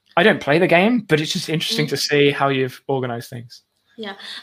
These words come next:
Speaker 2: I probably do a video about this as well in depth, but basically here I just, this is my main landing page. So I've just a long list. Those are all different databases. <laughs> And then you go into the campaigns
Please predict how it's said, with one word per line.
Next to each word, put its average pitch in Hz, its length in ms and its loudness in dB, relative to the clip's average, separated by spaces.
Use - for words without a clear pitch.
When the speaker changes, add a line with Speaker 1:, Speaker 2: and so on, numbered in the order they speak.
Speaker 2:
I 240 160 2
probably 214 560 -4
do 220 100 -4
a 196 80 -4
video 196 320 -2
about 196 280 -4
this - 260 -8
as - 200 -12
well 196 140 -2
in 202 80 -8
depth, 202 320 -4
but 220 200 -2
basically 254 440 0
here 294 320 4
I 247 100 4
just, 240 340 -2
this 277 160 -4
is 240 100 -8
my 214 240 0
main 202 280 -4
landing 202 320 -2
page. 220 240 -4
So 202 220 -2
I've 220 260 0
just - 460 -4
a 220 80 -2
long 233 240 2
list. - 420 -2
Those 220 280 0
are 202 80 0
all 202 180 0
different 190 360 -8
databases. 190 760 -10
<laughs> - 640 -16
And 233 220 0
then 226 340 2
you 311 140 2
go 233 200 4
into 240 400 -2
the 208 100 -4
campaigns 226 680 -6